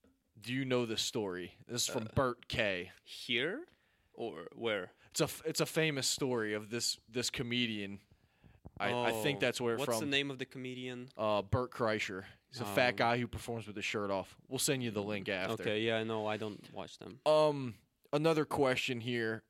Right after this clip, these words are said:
Speaker 1: Um, this one's from Sylvester S. "Have you ever seen Rocky four? And
Speaker 2: The
Speaker 1: what did you,
Speaker 2: movie?
Speaker 1: yeah, and what did you think of Drago? And did you find it offensive that they cast Dolph Lundgren, a Swedish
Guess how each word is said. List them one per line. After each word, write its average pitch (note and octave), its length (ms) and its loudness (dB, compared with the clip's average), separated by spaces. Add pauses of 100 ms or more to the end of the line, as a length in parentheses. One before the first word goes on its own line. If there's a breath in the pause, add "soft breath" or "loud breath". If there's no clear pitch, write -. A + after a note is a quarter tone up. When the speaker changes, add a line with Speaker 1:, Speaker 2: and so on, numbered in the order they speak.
(120)
Speaker 1:
Um, A2 280 2
this B2+ 160 0
one's C#3+ 200 0
from C3 200 0
Sylvester B2 800 2
S. G#2+ 420 2 (220 soft breath)
"Have C3 160 2
you D3+ 100 6
ever E3+ 140 4
seen E3 260 0
Rocky C3 420 4
four? C3+ 640 2 (520 soft breath)
And A#2 600 2 (540)
Speaker 2:
The B2+ 120 4
Speaker 1:
what C#3 100 8
did C3+ 160 4
you, C3 100 2
Speaker 2:
movie? C#3 100 -6 (100)
Speaker 1:
yeah, A#2 340 4
and A#2 100 0
what D#3 120 4
did D3+ 120 -4
you D3 100 -2
think C#3+ 520 0
of A#2+ 260 4
Drago? B2+ 520 4
And A#2 80 -2
did A#2+ 180 -2
you B2 60 -4
find C3 320 2
it A2+ 80 -2
offensive B2 600 -2
that A2+ 200 2
they A2 120 2
cast B2 440 2 (280)
Dolph A#2+ 300 4
Lundgren, A#2 600 -2
a G2+ 60 -4
Swedish A#2 420 -2